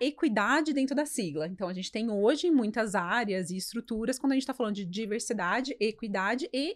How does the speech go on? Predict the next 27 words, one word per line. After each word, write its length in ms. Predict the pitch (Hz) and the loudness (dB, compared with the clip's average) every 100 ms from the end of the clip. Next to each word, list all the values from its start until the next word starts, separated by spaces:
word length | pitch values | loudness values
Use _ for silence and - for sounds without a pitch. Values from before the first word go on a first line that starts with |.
| 269 | 2
inclusão. 580 | 277 311 330 240 156 143 - - - - _ | 4 4 0 0 -2 -4 -14 -18 -18 -20 _
E 140 | 302 | 6
a 60 | 440 | 6
gente 200 | 320 269 | 6 2
tem 160 | 247 233 | 2 0
também 320 | 220 226 311 | 0 2 2
uma 140 | 262 | 2
movimentação 840 | 226 214 208 208 208 - 202 190 | 0 -4 -4 -4 -6 -2 -4 -2
aí 380 | 170 226 277 196 - | -2 2 2 2 0
pra 120 | 254 | 4
área 240 | 233 233 247 | 4 4 2
de 120 | 254 | 0
E 20 | |
S 240 | 254 359 | 0 0
G. 260 | 294 202 165 - _ _ _ _ - | 4 4 2 -6 _ _ _ _ 0
E 80 | 233 | 2
S 260 | 254 262 | 2 2
G 120 | 226 226 | 4 4
é 60 | |
a 60 | 247 | 2
sigla 480 | - 208 202 196 180 | 0 2 4 4 2
em 140 | 208 220 | 0 4
inglês, 500 | 233 208 196 339 277 | 4 6 4 4 2
né? 260 | 240 262 - - _ _ | 2 2 0 -4 _ _
Em 160 | 247 269 | 2 4
português 380 | 262 - 190 190 | 2 0 -2 0
seria 220 | 190 | -2